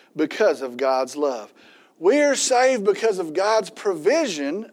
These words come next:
of a lamb. The, the Christ, the anointed one, the Messiah, the promised Savior from God, the seed of the woman that would stomp out the, the serpent's head.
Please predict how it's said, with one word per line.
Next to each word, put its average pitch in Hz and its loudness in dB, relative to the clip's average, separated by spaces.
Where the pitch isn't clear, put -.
of 202 2
a 240 6
lamb. 254 0
The, 165 4
the 160 0
Christ, 247 2
the 170 2
anointed 220 2
one, 165 0
the 143 -8
Messiah, 208 2
the 156 4
promised 220 2
Savior 233 2
from 240 0
God, 240 4
the 170 2
seed 233 4
of 247 2
the 240 4
woman 254 6
that 190 0
would 180 0
stomp 226 2
out 240 4
the, 214 2
the 190 2
serpent's 240 2
head. 247 2